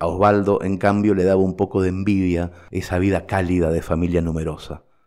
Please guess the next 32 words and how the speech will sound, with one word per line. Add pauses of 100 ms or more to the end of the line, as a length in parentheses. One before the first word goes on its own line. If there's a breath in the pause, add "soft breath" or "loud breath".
(160)
Un
minuto
después
de
que
Ramón
se
agregara
a
la
conversación,
empezó (140 loud breath)
el
desfile
de
sus
hijos
frente
a
la
computadora. (100)
Se
sentaban
arriba
de
él,
preguntaban
quiénes
eran
los
otros
dos,